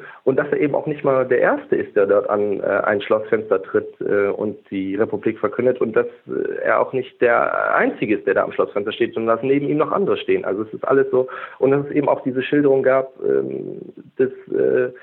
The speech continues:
Hofkastellans, des Oberkastellans, dass er eher duckmäuserisch und, äh, still im Hintergrund da mitläuft.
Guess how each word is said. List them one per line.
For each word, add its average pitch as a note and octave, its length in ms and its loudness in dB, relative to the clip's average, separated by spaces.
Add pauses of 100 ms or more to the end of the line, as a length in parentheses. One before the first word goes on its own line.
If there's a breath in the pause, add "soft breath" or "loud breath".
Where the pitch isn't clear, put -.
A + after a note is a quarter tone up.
(240 loud breath)
Hofkastellans, C#3 1000 2
des - 100 -14
Oberkastellans, C3 840 -2
dass B2+ 200 2
er B2 340 0
eher C3 180 4
duckmäuserisch B2 840 0
und, B2 320 -2
äh, B2 140 -2
still A#3 260 0
im B2+ 100 2
Hintergrund A2 520 0
da G2+ 80 2
mitläuft. G#2+ 480 0